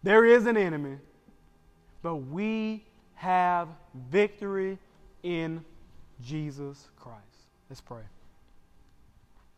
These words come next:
Lord, we thank you that we can learn from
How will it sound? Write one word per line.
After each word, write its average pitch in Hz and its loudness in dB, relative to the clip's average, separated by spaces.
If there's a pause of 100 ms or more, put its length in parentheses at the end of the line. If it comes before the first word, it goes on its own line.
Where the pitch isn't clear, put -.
(1700)
Lord, 170 4
we 175 0
thank 190 2
you 143 0 (1400)
that 151 0
we 185 -2
can 160 -4
learn 156 0
from 143 -4